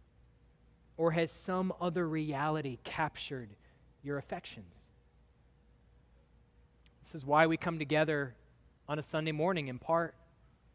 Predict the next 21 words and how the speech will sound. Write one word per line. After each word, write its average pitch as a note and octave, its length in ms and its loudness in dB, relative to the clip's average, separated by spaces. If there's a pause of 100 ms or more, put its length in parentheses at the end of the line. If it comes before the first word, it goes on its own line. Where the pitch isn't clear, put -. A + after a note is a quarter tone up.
(1000)
Part G3 240 6
of F3+ 80 4
our E3+ 140 6
weekly F#3+ 360 4
call F#3 320 2
to E3 100 -4
worship D#3 460 -2
is D3+ 200 -4
the D3+ 120 0
call F#3 500 6
and F3 200 0
response D#3 720 0
where E3 140 2
the D#3 80 2
liturgy E3 560 0
leader E3+ 300 4
invites D#3+ 680 6
you G3 140 0
to D#3 200 6
lift E3+ 340 8
up E3 300 10